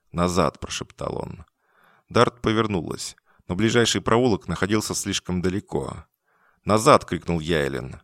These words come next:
"Нет", произнесла Лаурелла. "Вот сюда!" Она пробежала вперёд, к углу здания, из-за которого уже приближались стражники.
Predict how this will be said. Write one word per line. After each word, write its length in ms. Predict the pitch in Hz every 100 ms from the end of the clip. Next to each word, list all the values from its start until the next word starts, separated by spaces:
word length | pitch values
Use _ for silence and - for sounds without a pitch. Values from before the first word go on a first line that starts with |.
| _ _ _ _ _ _
"Нет", 300 | 113 143 -
произнесла 520 | 98 90 80 82 92
Лаурелла. 840 | 82 82 85 85 71 69 65 71 - _
"Вот 220 | 98 131 -
сюда!" 720 | 131 139 107 69 64 78 - _ _ _ _ _
Она 280 | - 92 139
пробежала 500 | - 101 101 113 104
вперёд, 520 | - - 107 82 73
к 100 | -
углу 260 | 87 92 107
здания, 640 | 92 101 82 76 69 62 -
из-за 280 | 87 78 92
которого 480 | - - 120 95
уже 240 | 90 82 95
приближались 600 | 87 82 80 92 87 -
стражники. 840 | - 85 71 65 57 60 57 -